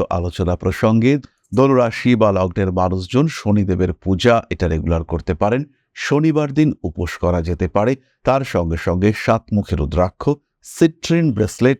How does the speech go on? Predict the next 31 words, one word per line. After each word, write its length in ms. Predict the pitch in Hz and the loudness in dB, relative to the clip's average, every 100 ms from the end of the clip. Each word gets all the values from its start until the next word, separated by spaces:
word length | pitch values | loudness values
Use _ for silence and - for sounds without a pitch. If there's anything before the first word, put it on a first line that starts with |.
| - | -4
এবং 180 | 92 101 | -4 -4
ক্লিয়ার 300 | - 123 131 127 | 0 2 2 0
ক্রিস্টাল 380 | 123 - - 90 | -6 -6 -2 -2
ব্রেসলেট 400 | 101 85 - 156 170 | -2 -4 0 0 0
ধারণ 260 | 101 76 82 | -4 -4 -4
করতে 280 | - 71 87 | -4 -4 -4
পারেন। 300 | 98 104 92 - _ _ _ | 0 0 0 -4 _ _ _
মানসিক 420 | 120 127 131 131 104 | 2 2 2 0 0
দিক 140 | 113 - | -2 -4
থেকে 200 | - 101 | -2 0
নিজেকে 360 | 104 101 101 - - | 0 0 -2 -2 -2
আরেকটু 360 | 139 165 175 - | -2 -2 -2 -2
দৃঢ় 260 | 110 104 92 | 0 0 -2
করে 180 | 90 92 | -2 0
রাখার 300 | 90 87 87 | -2 -2 -6
চেষ্টা 340 | 85 82 - 110 | -4 -8 -4 -4
করতে 340 | 104 80 - 85 | -2 -6 -4 -4
হবে। 280 | 82 98 127 147 _ _ _ | -2 0 0 -2 _ _ _
গভীরভাবে 640 | 123 131 143 170 156 151 147 | 0 0 2 0 0 -2 -2
চিন্তাভাবনা 760 | - 101 95 95 98 98 104 113 - | -2 0 2 0 0 0 2 0 -2
বাড়ানোর 420 | - 95 107 107 87 | -4 0 2 0 -2
চেষ্টা 320 | 76 76 92 - | -6 -4 -4 -2
অবশ্যই 480 | 90 85 78 - 78 | -2 -4 -6 -4 -2
করা 240 | 73 90 87 | 0 0 0
উচিত। 280 | 90 - 175 _ _ _ - | 0 -2 -2 _ _ _ -20
ভেবে 420 | 95 131 147 160 | -4 2 4 4
কাজকর্ম 520 | 107 90 - - 87 85 | 2 -2 -4 -2 -2 -2
করতে 320 | 82 85 - 92 | -4 -4 -2 -2
হবে। 240 | 101 107 147 _ _ | 0 0 0 _ _
কাজকর্ম 480 | - 113 - 113 104 107 | 0 0 0 0 0 -2
করার 300 | 101 101 | 0 -2